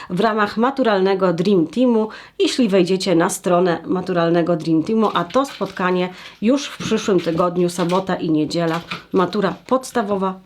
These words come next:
oraz matura rozszerzona z języka polskiego. A ja przechodzę już do sedna sprawy, czyli tego, co trzeba wiedzieć o maturze ustnej.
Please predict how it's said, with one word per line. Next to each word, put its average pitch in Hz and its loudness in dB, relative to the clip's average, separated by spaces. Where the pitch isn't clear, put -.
oraz 185 -4
matura 160 -4
rozszerzona 160 -4
z 160 -6
języka 175 -2
polskiego. - -14
A 277 2
ja 370 2
przechodzę 269 2
już 226 2
do 175 4
sedna 196 2
sprawy, 220 -2
czyli 175 0
tego, 190 -2
co 330 -4
trzeba 202 0
wiedzieć 190 2
o 196 4
maturze 190 0
ustnej. - -6